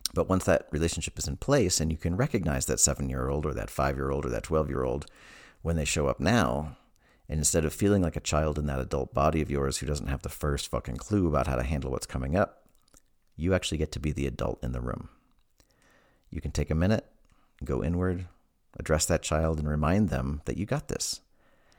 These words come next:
They don't have to handle it because you are handling it. And this does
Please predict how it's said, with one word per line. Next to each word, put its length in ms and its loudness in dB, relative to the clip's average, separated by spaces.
They 160 6
don't 160 4
have 240 2
to 80 0
handle 320 2
it 80 2
because 300 -2
you 160 0
are 120 2
handling 460 -2
it. 260 -10
And 140 0
this 120 4
does 220 4